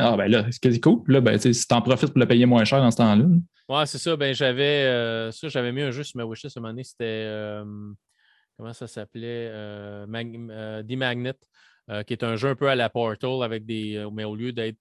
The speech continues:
Speaker 2: où tu trouves des portails, c'est tu joues avec des aimants. Euh,
Speaker 1: Ok.
Speaker 2: je l'ai mis sur ma wishlist, mais à un moment donné, il est comme tombé en spécial. Puis je l'ai acheté quand il est tombé en spécial. Faut voir, je le, je l'ai même pas joué encore. Faudrait que je le joue, un moment donné, qu'on en parle.
Speaker 1: <laughs>
Speaker 2: Mais c'est,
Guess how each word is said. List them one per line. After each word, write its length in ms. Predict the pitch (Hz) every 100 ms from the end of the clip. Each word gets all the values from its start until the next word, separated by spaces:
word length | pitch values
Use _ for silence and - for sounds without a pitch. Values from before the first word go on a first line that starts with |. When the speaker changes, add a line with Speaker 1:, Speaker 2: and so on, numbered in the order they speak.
| _
Speaker 2:
où 100 | 113
tu 140 | 107 113
trouves 120 | 117
des 100 | 117
portails, 400 | 107 - 117 123
c'est 140 | 117
tu 120 | -
joues 120 | 113 113
avec 180 | 110
des 240 | 107 110 104
aimants. 260 | 104 107 120 _ _ _ _ 98
Euh, 200 | 98 98
Speaker 1:
Ok. 220 | 120 190
Speaker 2:
je 100 | 104
l'ai 120 | 113
mis 100 | 113
sur 120 | 123 127
ma 80 | 113
wishlist, 340 | 113 135 135
mais 60 | 123
à 20 |
un 20 |
moment 100 | 113
donné, 240 | 110 117 113
il 80 |
est 40 | 110
comme 200 | 110 104
tombé 240 | 104 104
en 80 | 104
spécial. 540 | - 101 95 101 101 107 - _
Puis 240 | - 98 95
je 160 | 104
l'ai 60 | 107
acheté 260 | 95 -
quand 140 | 107 98
il 60 | 104
est 40 |
tombé 200 | 101 98
en 60 | 98
spécial. 380 | - 95 101 101 104 - _ _ -
Faut 80 |
voir, 80 | 131
je 100 | 135
le, 160 | 143 131
je 80 | 110
l'ai 60 |
même 160 | 135 147
pas 140 | 147
joué 160 | 127 131
encore. 480 | 143 120 123 123 110
Faudrait 200 | 120 113
que 80 | 120
je 100 | 123
le 120 | 120
joue, 120 | 107
un 20 | 123
moment 120 | 110
donné, 320 | 113 - 214
qu'on 80 | -
en 20 |
parle. 180 | 123 139
Speaker 1:
<laughs> 420 | 143 185 - 160
Speaker 2:
Mais 60 | 120
c'est, 240 | - 123